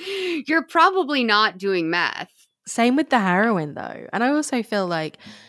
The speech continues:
Speaker 2: maybe this is a really antiquated way of looking at it, but I feel like if you're someone who's r-, using meth and heroin, drugs that, like, will cause you to, the addiction will have to cause you to re-up so frequently,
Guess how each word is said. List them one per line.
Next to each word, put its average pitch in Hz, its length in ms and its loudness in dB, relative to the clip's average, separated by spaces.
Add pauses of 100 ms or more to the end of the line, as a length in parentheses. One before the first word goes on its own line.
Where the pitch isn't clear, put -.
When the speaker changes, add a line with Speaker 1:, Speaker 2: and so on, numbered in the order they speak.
(140)
Speaker 2:
maybe 196 280 0
this 175 240 -2
is 156 160 -8
a 151 80 -2
really 151 220 -4
antiquated 160 640 -8
way 151 200 -6
of 147 80 -10
looking 160 360 -8
at - 80 -12
it, - 80 -16
but 160 200 -4
I 170 60 -6
feel 233 200 -8
like 196 200 -6
if - 180 -12
you're 156 320 -6 (580)
someone 170 440 -6
who's 160 520 -10 (380)
r-, 175 140 -10 (100)
using 165 800 -6
meth 160 400 -6
and 156 140 -10
heroin, 151 640 -6
drugs 160 280 -8
that, - 140 -8
like, 143 160 -4
will 151 140 -6
cause 160 360 -6
you 165 80 -6
to, 156 300 -8 (500)
the 170 160 -4
addiction 170 440 -6
will 160 60 -6
have 160 120 -8
to - 60 -20
cause 170 200 -6
you 165 60 -6
to 160 120 -10
re-up 160 600 -4
so 147 240 -6
frequently, 135 800 -8